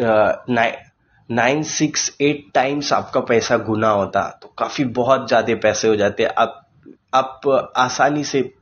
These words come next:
कुछ बहुत अच्छे काम आप कर सकते थे, इसीलिए long term best है,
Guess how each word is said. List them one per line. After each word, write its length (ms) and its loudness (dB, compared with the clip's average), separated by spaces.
कुछ 240 -8
बहुत 240 0
अच्छे 260 -2
काम 400 0
आप 220 0
कर 160 -4
सकते 440 -10
थे, 160 -12
इसीलिए 540 2
long 380 2
term 180 0
best 440 0
है, 220 -6